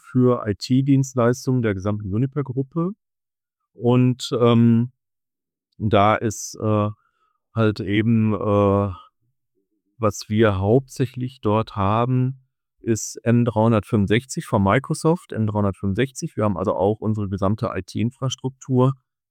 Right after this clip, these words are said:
ähm, mit der Datenhaltung in der, äh, M dreihundertfünfundsechzig Cloud und, äh,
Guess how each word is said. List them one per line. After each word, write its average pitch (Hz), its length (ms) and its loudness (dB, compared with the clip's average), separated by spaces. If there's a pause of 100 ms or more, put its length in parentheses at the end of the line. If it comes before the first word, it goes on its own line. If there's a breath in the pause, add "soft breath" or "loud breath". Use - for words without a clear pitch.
(440)
ähm, 110 540 2
mit 107 140 0
der 104 120 2
Datenhaltung 123 1000 0
in 127 500 0 (180)
der, 92 800 2
äh, 69 120 -20 (220)
M 110 120 2
dreihundertfünfundsechzig 107 840 -4
Cloud 131 600 -2
und, 107 600 -6
äh, 98 240 0